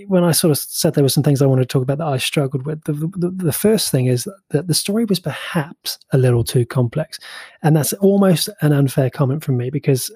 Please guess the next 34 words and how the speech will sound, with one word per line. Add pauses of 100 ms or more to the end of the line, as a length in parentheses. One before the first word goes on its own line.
(100)
when
I
watch
the
other
iterations
of
Transformers,
I
often
say,
"Oh,
the
story's
too
simplistic." (420)
So,
you
know,
I'm
kind
of,
you
know,
uh,
there's
no
making
me
happy
in,
in
that
respect.